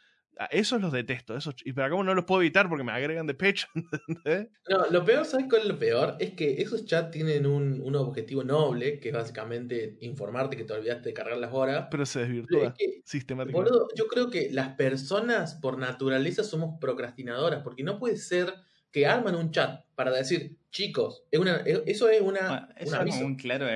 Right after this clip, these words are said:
Speaker 2: Dice
Speaker 3: ejemplo de, de, te juro que a mí me
Speaker 2: dice,
Speaker 3: pasa todas
Speaker 2: "Chicos,
Speaker 3: las semanas que
Speaker 2: eh,
Speaker 3: me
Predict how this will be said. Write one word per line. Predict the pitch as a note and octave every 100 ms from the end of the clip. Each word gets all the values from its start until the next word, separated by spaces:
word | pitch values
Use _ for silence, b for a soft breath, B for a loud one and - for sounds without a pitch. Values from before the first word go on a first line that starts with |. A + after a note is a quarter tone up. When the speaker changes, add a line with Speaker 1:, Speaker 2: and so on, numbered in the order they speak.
| A2+
Speaker 2:
Dice | A#2+ B2
Speaker 3:
ejemplo | B2+ B2+
de, | A#2 G#2+ - A2+ A2+ -
de, | B2
te | A#2 C3
juro | - D#3 E3+
que | B2+
a | A2+
mí | C#3+
me | C#3 C3
Speaker 2:
dice, |
Speaker 3:
pasa | B2 - C3+
todas | C3+ C3+
Speaker 2:
"Chicos, |
Speaker 3:
las | D3+
semanas | - G#2+ A2 A#2 C3+ F3 E3
que | A2+ G#2+ G2+
Speaker 2:
eh, | E3 D#3+
Speaker 3:
me | D#3